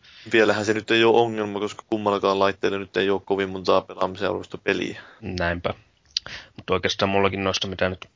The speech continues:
Speaker 2: konsolimallihuhuja tuli, niin ehkä itselläni mielenkiintoisi, tota, Teran ja Valkoisen niinku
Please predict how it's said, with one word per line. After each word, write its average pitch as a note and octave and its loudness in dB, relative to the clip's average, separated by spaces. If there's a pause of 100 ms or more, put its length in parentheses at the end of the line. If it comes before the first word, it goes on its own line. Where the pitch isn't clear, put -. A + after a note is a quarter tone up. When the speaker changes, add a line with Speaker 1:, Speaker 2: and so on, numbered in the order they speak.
(260)
Speaker 2:
konsolimallihuhuja F#2+ 0
tuli, F2 -6
niin - -12 (200)
ehkä F2+ -4 (200)
itselläni E2+ 0
mielenkiintoisi, D#2+ -2 (360)
tota, - -4 (180)
Teran F2 -2 (160)
ja F2 -4 (300)
Valkoisen F2+ -2 (220)
niinku F2 -10